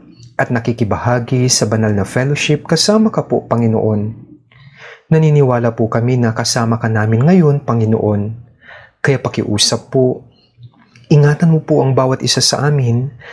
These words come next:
at hawakan mo po kami sa pamamagitan ng iyong mahabagin at makapangyarihang mga kamay, Panginoong Diyos, at kunin mo po ang aming mga kahinaan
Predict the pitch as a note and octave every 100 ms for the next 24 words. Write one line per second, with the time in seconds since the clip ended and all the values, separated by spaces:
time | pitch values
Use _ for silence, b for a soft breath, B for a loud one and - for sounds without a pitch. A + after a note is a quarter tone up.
0 | B - - A2 G#2 G#2 A2 A2 - G#2
1 | B2 A#2+ D3+ E3 - - G2 F#2+ F#2+ A#2
2 | C3 C#3+ C#3 C#3 D#3 D#3+ E3 F3+ E3+ D3+
3 | C3+ A#2+ B2 B2+ D3+ F3+ B B B C#3+
4 | - B2 - A#2 A2 G#2 A#2 A#2 A#2+ B2
5 | A#2+ C3+ C3 C3+ - C#3+ D3+ D#3 E3+ D#3
6 | C3+ C3 - - - B B B B -
7 | E3+ - F3+ F3 F3 E3+ - F3 - D3
8 | D3 C#3 C#3 C#3+ C3+ C3+ C3 A#2+ B2+ C3
9 | C#3 C#3+ D3 D3 D3